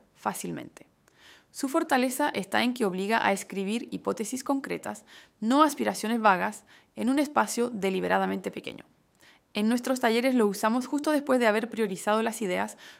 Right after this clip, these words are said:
con una matriz de priorización de ideas, porque cada idea seleccionada necesita convertirse en un modelo de negocio testeable antes de pasar a prototipado.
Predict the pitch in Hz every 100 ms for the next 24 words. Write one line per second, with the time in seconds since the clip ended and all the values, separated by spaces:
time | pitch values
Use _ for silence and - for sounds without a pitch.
0 | _ 214 240 254 220 214 226 220 233 233
1 | 240 196 185 - - 202 214 233 180 -
2 | - - - - - - 247 254 269 285
3 | 294 240 240 233 196 196 180 196 185 220
4 | - 220 226 254 277 311 277 214 185 214
5 | 202 254 - 185 214 214 220 226 202 208
6 | 214 208 - 285 - - - _ 294 285
7 | 233 196 208 226 202 208 233 202 170 -
8 | 196 202 190 180 185 - 52 -